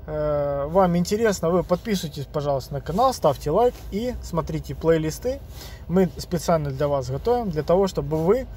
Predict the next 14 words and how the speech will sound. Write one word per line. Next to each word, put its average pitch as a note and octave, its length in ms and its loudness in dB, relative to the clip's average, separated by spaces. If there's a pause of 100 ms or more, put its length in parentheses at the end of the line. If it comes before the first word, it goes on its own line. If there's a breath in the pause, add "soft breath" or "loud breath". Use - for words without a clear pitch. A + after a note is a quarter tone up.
(380 loud breath)
в D3+ 80 -6
дальнейшем F#3+ 680 2
могли D#3 500 0 (600 loud breath)
за-, D#3+ 840 6
по-, F#3+ 100 -2
по-, F#3+ 160 0
э, E3 880 -6
могли F3 500 2 (800 loud breath)
понимать G3 600 4
именно D3+ 340 0
рынок G#3+ 320 0 (140)
и F3+ 420 0
не, F3 480 0
э, D3+ 840 0